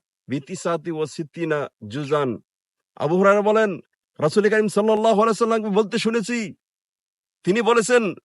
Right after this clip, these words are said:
এই যে দুনিয়ার আগুন, এই আগুনের চেয়ে ঊনসত্তর গুণ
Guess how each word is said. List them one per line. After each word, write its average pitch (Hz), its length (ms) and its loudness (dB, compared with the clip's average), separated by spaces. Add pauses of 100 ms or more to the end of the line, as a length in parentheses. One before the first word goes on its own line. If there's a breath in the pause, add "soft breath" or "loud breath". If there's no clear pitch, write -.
(300)
এই 190 140 0
যে 214 100 0
দুনিয়ার 202 340 2
আগুন, 202 400 2 (540)
এই 185 160 2
আগুনের 214 380 2
চেয়ে 208 260 -2 (140)
ঊনসত্তর 226 540 -4
গুণ 196 180 -4